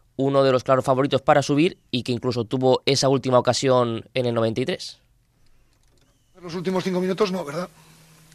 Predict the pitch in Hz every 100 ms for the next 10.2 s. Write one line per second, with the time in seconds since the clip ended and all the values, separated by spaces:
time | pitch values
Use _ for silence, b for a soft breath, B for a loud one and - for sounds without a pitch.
0 | b b b - 151 175 151 175 175 175
1 | 170 160 156 156 151 196 214 226 _ B
2 | B - 160 160 151 - 147 139 - 185
3 | 156 151 135 143 143 - - _ - 160
4 | 160 156 - 170 180 180 - - - -
5 | _ _ _ - b b b b b b
6 | b _ - 147 139 - 185 190 190 _
7 | - 143 165 185 - 156 156 - _ 156
8 | 147 147 151 202 - 151 143 139 151 143
9 | - 143 160 - 147 151 151 143 143 147
10 | 139 120